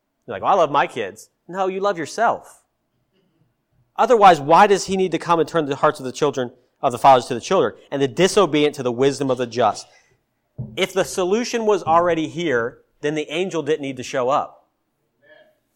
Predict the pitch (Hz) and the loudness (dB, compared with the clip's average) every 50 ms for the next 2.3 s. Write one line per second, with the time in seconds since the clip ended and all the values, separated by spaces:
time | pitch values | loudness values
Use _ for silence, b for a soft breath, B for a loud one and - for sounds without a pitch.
0 | _ _ _ _ _ _ _ _ _ _ - 156 - - 202 - - 135 165 214 | _ _ _ _ _ _ _ _ _ _ -16 -12 -8 -8 -8 -6 -2 0 2 2
1 | 247 190 175 175 170 160 165 156 156 160 147 147 135 120 123 135 147 185 202 175 | 2 2 0 -2 -2 -2 -2 -4 -4 -4 -2 -4 -4 -2 0 2 2 2 2 2
2 | 127 107 - - _ | -2 -6 -10 -12 _